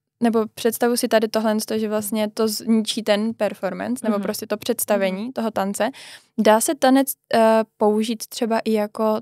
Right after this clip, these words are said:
Speaker 1: terapie, nebo jako uvolnění právě, jakoby i třeba za účelem toho, že si člověk tančí někde sám v sále a je jedno, že pra-, vlastně nějakým způsobem přeruší to představení.
Speaker 2: Mhm.
Speaker 1: Jestli,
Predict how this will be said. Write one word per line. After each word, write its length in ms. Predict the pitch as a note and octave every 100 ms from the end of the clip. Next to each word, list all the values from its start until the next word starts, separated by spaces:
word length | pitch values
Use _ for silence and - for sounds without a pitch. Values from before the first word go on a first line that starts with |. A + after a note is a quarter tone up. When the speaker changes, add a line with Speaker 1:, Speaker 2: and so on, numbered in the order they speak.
| -
Speaker 1:
terapie, 560 | F#3+ F#3+ C#4 D#4 D4+ D4
nebo 240 | A#3 G#3+
jako 280 | G#3+ G#3+ -
uvolnění 600 | G#3+ A3 G#3+ G#3 G3+ G#3 -
právě, 400 | G#3+ G#3+ G#3+ G3+
jakoby 280 | G#3 G#3+ A3
i 100 | A3
třeba 300 | - B3+ A3+
za 240 | G3+ G3+
účelem 380 | G#3+ - G#3+ G#3
toho, 160 | G#3+
že 140 | A3 G#3 - - -
si 100 | A3+
člověk 260 | A#3 G#3+
tančí 300 | G#3 G#3 G#3
někde 260 | A3 G3+ A3
sám 380 | - F3+ G3+ G3+
v 40 |
sále 400 | - G3 F#3 G3
a 100 | -
je 160 | G#3 G#3
jedno, 380 | F#3+ F3+ F#3 G#3+
že 260 | G#3 F#3 - - _
pra-, 160 | G3+ - - G3 G3+ G#3+ -
vlastně 220 | G#3+ G#3
nějakým 240 | G3+ G#3
způsobem 280 | G#3 G#3+ G#3+
přeruší 560 | G3+ F#3+ G3 - - -
to 140 | G#3 - -
představení. 580 | - G#3 - F#3+ F#3 G3+
Speaker 2:
Mhm. 100 | C#4 - - - _
Speaker 1:
Jestli, 240 | A#3 A3+